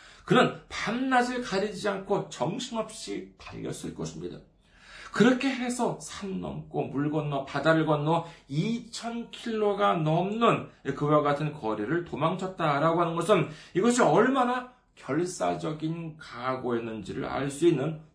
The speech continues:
대목이라고 하겠습니다. 그토록 힘겹게 달린 결과 도착한 로마에서 그는 바울을 만났습니다. 그리고 바울을 통해서 복음을 알게 되고 주님을 영접하게 되었습니다.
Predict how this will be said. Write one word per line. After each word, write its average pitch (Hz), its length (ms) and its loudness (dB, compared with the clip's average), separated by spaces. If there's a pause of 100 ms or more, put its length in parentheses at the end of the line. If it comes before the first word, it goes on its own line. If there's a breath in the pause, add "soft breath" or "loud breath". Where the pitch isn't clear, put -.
대목이라고 92 600 -8
하겠습니다. 107 540 -10 (1700 loud breath)
그토록 254 420 8
힘겹게 - 1080 -8
달린 131 420 -6
결과 104 500 -6
도착한 110 680 -6
로마에서 101 580 -2
그는 110 320 -6 (380)
바울을 92 760 -10
만났습니다. - 680 -12 (400 loud breath)
그리고 202 400 6 (160 loud breath)
바울을 196 540 2
통해서 190 480 -6
복음을 151 540 0
알게 131 480 -4
되고 123 380 -8
주님을 123 500 -4
영접하게 135 640 -4
되었습니다. - 500 -10